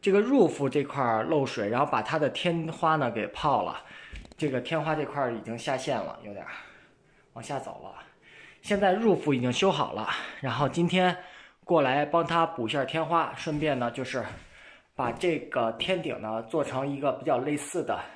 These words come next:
这种感觉。现在天顶是这种状态，对，现在看看怎么样来给他解决一下这些问题。嗯，主要是这样，还有几个七七八八的小活儿，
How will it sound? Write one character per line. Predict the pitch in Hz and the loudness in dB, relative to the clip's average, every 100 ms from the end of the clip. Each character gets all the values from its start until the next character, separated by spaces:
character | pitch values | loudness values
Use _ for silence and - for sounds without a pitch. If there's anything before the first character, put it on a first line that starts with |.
| - | -10
这 | 135 | -8
种 | 127 | -6
感 | 123 - | -8 -12
觉。 | - - | -14 -14
现 | 147 | -8
在 | 135 | -8
天 | 127 147 | -8 -8
顶 | 135 - - _ _ - _ _ _ | -10 -12 -16 _ _ -20 _ _ _
是 | - 139 | -16 -12
这 | 160 143 | -6 -6
种 | 139 135 - | -6 -14 -16
状 | 135 113 - | -16 -16 -16
态， | - - - - - _ _ _ _ _ _ _ _ _ _ _ _ | -12 -12 -12 -18 -20 _ _ _ _ _ _ _ _ _ _ _ _
对， | - 143 | -18 -16
现 | - 180 | -10 -6
在 | 175 | -2
看 | 170 170 | -2 -2
看 | 151 131 - - - - | -4 -4 -8 -16 -20 -8
怎 | 135 | -4
么 | 113 | -2
样 | 131 127 | -2 0
来 | 135 151 - - - - - - | 0 -2 -6 -18 -18 -18 -20 -12
给 | 123 | -6
他 | 143 | -6
解 | 139 110 | -4 -6
决 | 110 110 | -4 -4
一 | |
下 | 135 131 | -4 -4
这 | 143 120 | -4 -6
些 | 120 | -4
问 | 110 95 | -4 -6
题。 | - - - - - - _ - - - - - - _ _ - | -8 -12 -14 -16 -20 -20 _ -20 -18 -18 -20 -20 -20 _ _ -10
嗯， | 127 117 | -6 -4
主 | 120 | -2
要 | 117 147 | 0 0
是 | |
这 | 151 117 | 0 0
样， | - | 0
还 | 131 | 0
有 | 127 | 0
几 | 107 - - - 117 104 | 0 -6 -12 -12 -10 -6
个 | 107 | -4
七 | - | -4
七 | 131 | -2
八 | 127 | -2
八 | 127 | 0
的 | 123 | -2
小 | - - | -2 -6
活 | - - | -10 -8
儿， | 92 | -8